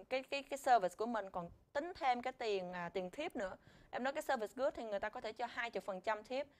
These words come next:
nhưng mà cái service không good người ta có thể người ta cho có, à, hai ba đồng hoặc là mười phần trăm tiền tip, thì cái đó là cái mà mình mất đi. À, rất là nhiều mà tiền tip này không phải chia, cho nên cái phần đó mình, mình nói là nó nhỏ nhưng mà nó không có nhỏ là như vậy.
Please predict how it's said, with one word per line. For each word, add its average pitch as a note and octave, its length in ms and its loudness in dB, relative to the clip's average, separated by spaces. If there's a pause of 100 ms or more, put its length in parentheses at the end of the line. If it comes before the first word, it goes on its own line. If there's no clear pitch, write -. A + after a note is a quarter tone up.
(140)
nhưng A3 140 -6
mà F#3+ 80 -2
cái A3+ 140 0
service A3+ 340 6
không G#3+ 180 -4
good B3 180 -2
người G#3+ 100 -8
ta G3 120 -2
có A3+ 120 -4
thể G#3 100 -8
người G3+ 160 -6
ta G3+ 160 -2
cho G3+ 320 2
có, G3+ 300 4 (340)
à, F#3 280 0
hai G#3+ 200 2
ba G#3 180 4
đồng F3 300 4 (120)
hoặc F3+ 160 -4
là F3 220 0
mười F3+ 200 0
phần F3 180 -4
trăm G#3 220 -2
tiền F3+ 140 -4
tip, A3+ 240 -6
thì F#3+ 80 -4
cái G#3+ 140 -6
đó G#3 160 2
là A3+ 120 -6
cái G#3 200 -4
mà A#3 100 -8
mình F3 280 -6
mất B3+ 180 -2
đi. A3 240 -2 (420)
À, F3 240 -2
rất A#3 120 -2
là A3+ 100 0
nhiều F3+ 240 -4
mà F3+ 120 -4
tiền F3+ 140 -6
tip C#4 160 -6
này G#3 100 -6
không G#3 140 -6
phải A#3 120 0
chia, A#3+ 320 -4
cho A3 140 -8
nên G#3+ 200 -6
cái A#3 100 -12
phần G#3 220 -10
đó G3 120 -4
mình, F#3+ 300 -8
mình F3+ 160 -8
nói F#3+ 160 -6
là G#3 160 -2 (300)
nó A#3+ 100 0
nhỏ A#3 600 0
nhưng G#3 240 -4
mà F#3 80 -4
nó F#3+ 100 -2
không A3 320 2
có A#3 80 -8
nhỏ G#3 300 -4
là G#3+ 120 -6
như F#3 200 -6
vậy. D#3+ 200 0